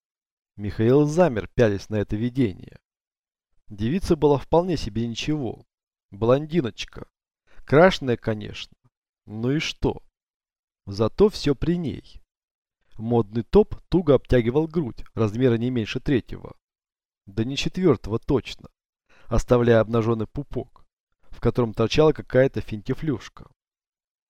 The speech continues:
Что именно, Миша не разглядел. «Угостите сигареткой, мальчики!»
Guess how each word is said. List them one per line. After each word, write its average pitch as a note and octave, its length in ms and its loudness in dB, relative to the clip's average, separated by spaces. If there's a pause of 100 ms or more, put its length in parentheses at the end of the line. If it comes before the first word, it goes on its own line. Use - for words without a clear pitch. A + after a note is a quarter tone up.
(200)
Что - 240 -4
именно, D3+ 600 -4 (260)
Миша B2+ 300 -2
не A2 120 -6
разглядел. A#2 600 -6 (1080)
«Угостите B2 580 -2
сигареткой, E3+ 520 2
мальчики!» - 580 -4